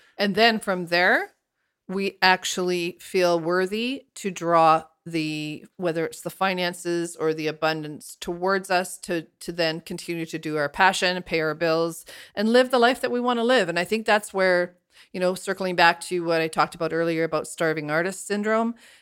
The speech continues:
is that if you're only connected to your passion without your purpose, there's, it's very difficult to earn a living. And we still live in a Western culture that we have to pay bills. And, and <laughs> there's things that we need and we want. And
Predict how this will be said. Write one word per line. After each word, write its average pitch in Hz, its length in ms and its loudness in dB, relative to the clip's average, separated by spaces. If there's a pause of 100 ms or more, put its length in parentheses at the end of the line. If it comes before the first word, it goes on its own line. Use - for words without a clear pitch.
(120)
is 185 140 -4
that 180 280 2
if - 160 -8
you're 165 100 -4
only 214 420 0 (100)
connected 196 460 -4
to 180 100 -4
your 165 80 0
passion 180 420 2
without 180 260 -2
your 165 100 -8
purpose, 208 580 -6 (300)
there's, 190 240 2
it's 190 200 -4
very 190 540 2
difficult 170 600 -2
to - 120 -12
earn 170 160 -2
a 160 80 -2
living. 151 440 -4
And 151 400 -2
we 185 200 -6
still 214 260 -2
live 185 340 4
in 170 120 -6
a 165 60 -2
Western 160 320 -4
culture 170 380 -6
that 160 160 -4
we 170 120 -8
have 160 320 -2
to 175 80 -16
pay 170 220 -4
bills. 170 440 -2
And, 160 180 -8 (520)
and 196 180 2
<laughs> 208 120 0
there's 247 160 2
things 196 360 -4
that 170 140 -2
we 185 140 -2
need 180 380 -6
and 180 220 -4
we 175 120 -6
want. 170 500 -2 (100)
And 175 380 -2